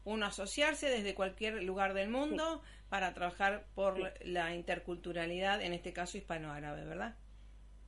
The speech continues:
Speaker 2: Efectivamente,
Speaker 1: Así es.
Speaker 2: bienvenido sea cualquier persona que quiera, tenga el interés de hacerlo.
Speaker 1: Exactamente, así que bueno, realmente,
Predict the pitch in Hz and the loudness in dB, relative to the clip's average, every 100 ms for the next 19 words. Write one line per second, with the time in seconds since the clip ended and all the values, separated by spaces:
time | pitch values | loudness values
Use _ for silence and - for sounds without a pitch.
0 | - 185 180 196 190 170 165 165 165 165 | -8 -4 -2 4 4 4 2 2 2 4
1 | 170 190 196 - 190 185 175 165 156 156 | 4 6 6 6 8 10 10 10 6 2
2 | 165 175 170 160 165 156 160 - 156 151 | 0 0 0 -2 -2 0 0 -2 -2 0
3 | 143 143 165 160 151 151 151 151 147 147 | 0 -2 -2 -2 -2 -4 -2 -4 -4 -6
4 | 151 139 135 175 160 180 156 156 156 147 | -6 -6 -4 -4 -2 -2 -2 -6 -4 -8
5 | 147 170 - 165 196 196 220 226 226 220 | -8 -10 -8 -4 -4 -4 -4 -2 0 0
6 | 196 190 - - - 214 247 285 269 247 | 0 -2 -6 -12 0 2 6 4 6 6
7 | 220 202 | 6 2